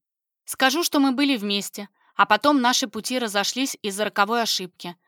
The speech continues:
В общем, что-нибудь придумаю. Собственно, вопрос не в этом. А в чем? Мне нужно, чтобы они поверили, что мы без ума друг от друга. Не понимаю, зачем ему нужен этот обман, но надо так надо.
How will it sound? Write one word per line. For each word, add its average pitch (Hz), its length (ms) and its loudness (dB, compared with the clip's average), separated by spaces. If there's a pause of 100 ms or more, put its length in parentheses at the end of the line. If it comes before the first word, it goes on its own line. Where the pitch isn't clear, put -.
(280)
В 220 100 0
общем, 285 360 2 (160)
что-нибудь 277 520 0
придумаю. 180 600 -6 (580)
Собственно, 269 540 0
вопрос 262 400 2
не 294 120 2
в 240 60 -4
этом. 180 340 -6 (560)
А 214 100 8
в - 80 -14
чем? 170 320 -8 (800)
Мне 220 240 0
нужно, 262 280 0
чтобы 226 380 -4
они 214 240 -4
поверили, 202 580 -4 (220)
что - 240 -4
мы 247 140 0
без 226 240 -2
ума 277 240 4
друг 170 200 -12
от 175 140 -4
друга. 180 360 -12 (640)
Не 226 160 0
понимаю, 302 460 2
зачем 185 380 -6
ему 185 160 -8
нужен 190 300 -8
этот 190 260 -4
обман, 208 420 0 (420)
но 202 180 -4
надо 214 280 2
так 165 180 -10
надо. 190 340 -4